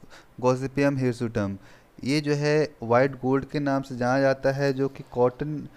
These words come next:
अ, जो कि टेक्सटाइल इंडस्ट्री का बैकबोन कहलाता है। इंडिया की जीडीपी का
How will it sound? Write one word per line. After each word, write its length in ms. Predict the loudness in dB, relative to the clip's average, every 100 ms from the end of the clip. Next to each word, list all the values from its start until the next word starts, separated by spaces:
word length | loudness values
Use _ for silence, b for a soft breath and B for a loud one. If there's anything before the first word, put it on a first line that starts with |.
| B B
अ, 480 | -2 2 2 2
जो 200 | 0 -2
कि 120 | 0 2
टेक्सटाइल 480 | 0 2 4 4
इंडस्ट्री 460 | 4 0 0 -4 -8
का 460 | 0 2 2 -2 -8
बैकबोन 680 | -6 4 4 4 -2 -2 0
कहलाता 600 | 0 2 4 4 2 0
है। 200 | 0 -2 -6 B B B -4
इंडिया 360 | 0 2 2 0
की 220 | 0 -4
जीडीपी 520 | -2 0 -2 -2 -4
का 560 | 0 2 4 4 2 -2